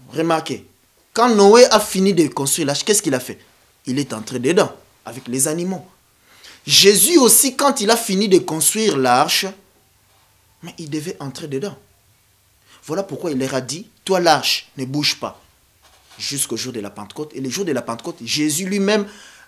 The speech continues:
sous forme maintenant de, de l'Esprit Saint, est venu entrer maintenant dans ce temple-là.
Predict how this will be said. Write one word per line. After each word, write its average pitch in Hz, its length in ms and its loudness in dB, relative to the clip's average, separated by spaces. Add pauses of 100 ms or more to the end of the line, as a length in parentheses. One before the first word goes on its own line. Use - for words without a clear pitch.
(140)
sous - 240 -2
forme 226 280 2
maintenant 170 200 2
de, 170 300 4
de 156 260 -2
l'Esprit 175 540 2
Saint, 185 340 4 (340)
est 214 100 4
venu 175 340 0 (140)
entrer 160 520 0
maintenant 147 380 -2 (220)
dans 165 180 -10
ce - 180 -2
temple-là. 247 600 -12